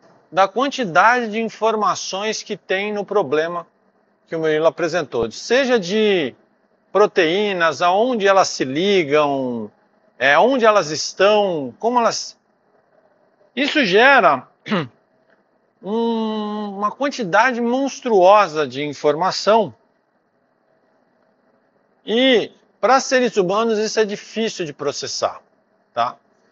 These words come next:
Então, uma questão que surgiu há muito tempo atrás é:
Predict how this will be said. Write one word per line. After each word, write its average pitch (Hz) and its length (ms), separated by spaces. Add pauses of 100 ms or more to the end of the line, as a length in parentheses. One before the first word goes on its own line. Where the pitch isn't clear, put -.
(220)
Então, 220 280
uma 311 160
questão 196 520
que 170 160
surgiu 160 460
há 147 80
muito 226 500
tempo 147 360
atrás 175 880
é: 156 300